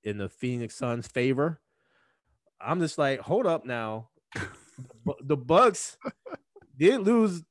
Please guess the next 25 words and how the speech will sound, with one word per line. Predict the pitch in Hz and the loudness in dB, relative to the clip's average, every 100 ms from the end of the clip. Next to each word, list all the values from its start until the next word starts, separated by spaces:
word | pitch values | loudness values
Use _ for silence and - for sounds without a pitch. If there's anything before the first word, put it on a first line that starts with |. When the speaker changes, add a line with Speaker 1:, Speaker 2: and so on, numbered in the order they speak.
| _ | _
Speaker 1:
the | - | -2
first | 170 190 151 | 4 4 4
game | 175 180 | 2 2
against | 151 147 | 2 0
the | 147 | 0
Atlanta | 131 131 110 | 0 0 0
Hawks | 127 87 - - _ - | -2 -6 -10 -20 _ -12
in | 113 | -8
this | 95 | -6
series. | - 98 65 73 | -4 -6 -6 2
Speaker 2:
Yep. | 147 - _ _ _ _ _ _ _ _ _ _ _ _ _ _ _ _ - | 4 2 _ _ _ _ _ _ _ _ _ _ _ _ _ _ _ _ -4
Speaker 1:
They | 143 | 4
lost | 160 160 - | 6 6 4
the | |
first | 165 175 - | 2 2 4
two | 269 | 0
games | 240 151 143 131 123 | 2 2 2 -2 -4
against | 139 139 | -4 -4
the | 123 | -2
Brooklyn | 120 131 123 | -2 -2 -2
Nets | 117 78 - - _ _ _ _ _ | -2 -6 -10 -20 _ _ _ _ _
in | 127 | 0
Speaker 2:
Mm-hmm. | 120 117 | 2 4
Speaker 1:
that | 110 95 | 2 -2
series. | - 107 76 73 - | -4 -6 -6 -12 -20